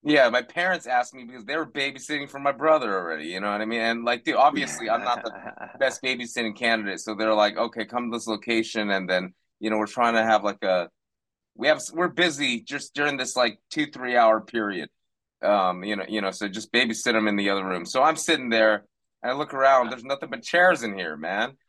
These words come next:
Speaker 1: Okay? <laughs> So I'm like, "Well, you know what? Let's play," or I guess we're playing musical chairs. <laughs> Like, you know, you know.
Speaker 2: Ah, there you go. Run 'em out. Get 'em, run 'em. You run 'em, definitely.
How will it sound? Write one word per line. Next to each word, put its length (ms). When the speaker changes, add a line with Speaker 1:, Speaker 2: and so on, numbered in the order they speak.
Speaker 1:
Okay? 400
<laughs> 40
So 220
I'm 180
like, 420
"Well, 200
you 120
know 100
what? 280
Let's 180
play," 220
or 160
I 80
guess 240
we're 60
playing 260
musical 320
chairs. 520
<laughs> 20
Like, 300
you 80
know, 160
you 160
know. 180
Speaker 2:
Ah, 920
there 200
you 220
go. 200
Run 260
'em 100
out. 300
Get 140
'em, 100
run 200
'em. 120
You 240
run 180
'em, 220
definitely. 480